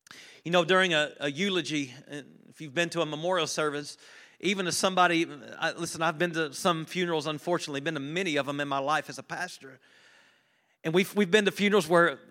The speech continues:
frankly, the person in the casket is not really well liked. And yet, during the eulogy, the speaker will find something positive to say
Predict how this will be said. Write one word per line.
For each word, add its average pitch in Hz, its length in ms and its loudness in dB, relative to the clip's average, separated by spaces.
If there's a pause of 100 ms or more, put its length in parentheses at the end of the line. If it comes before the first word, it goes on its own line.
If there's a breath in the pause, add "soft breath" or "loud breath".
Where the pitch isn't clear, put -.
(120)
frankly, 196 460 0
the 160 80 0
person 190 420 0
in 165 80 -2
the 151 80 -4
casket 175 480 -4
is 135 240 -8
not 160 340 -4
really 170 480 0
well 156 420 2 (840 soft breath)
liked. 139 560 -2 (840 soft breath)
And 170 140 -4
yet, 175 220 2
during 226 300 2
the 185 100 0
eulogy, 147 760 -4 (640)
the 156 80 -6
speaker 208 440 -2
will 165 140 0
find 160 340 -4
something 185 640 -4
positive 170 600 -4
to 135 60 -16
say 131 500 -4